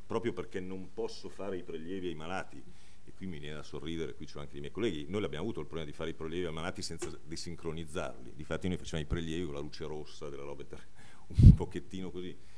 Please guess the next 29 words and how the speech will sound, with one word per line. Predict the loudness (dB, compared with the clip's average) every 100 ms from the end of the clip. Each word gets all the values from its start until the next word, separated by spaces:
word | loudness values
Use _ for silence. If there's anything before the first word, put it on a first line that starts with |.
| -8 -8 -8 -8
eh, | -8 -8 -8 -8
esoteriche, | -4 -2 0 0 -2 -4 -4
ma | -4
l'abbiamo | -4 -4 -4
fatto | -4 -4 -2
ed | -4
effettivamente | -6 -10 -10 -10 -10 -8
ha | -8
funzionato. | -10 -12 -12 -12 -12 -10 -6
E | -2
una | 0 0
delle | 0 0
cose | 0 0
che | -2
mi | -4 -4
ha |
sicuramente | -4 -6 -6 -4 -4 -6 -6
arricchito | -6 -8 -8
di | -8
più, | -8 -8
perché | -6 -6
mi | -8
ha | -8
fatto | -8 -8 -8
in | -8
una | -8 -8
certa | -8 -8
qual | -8 -8
maniera | -8 -6 -6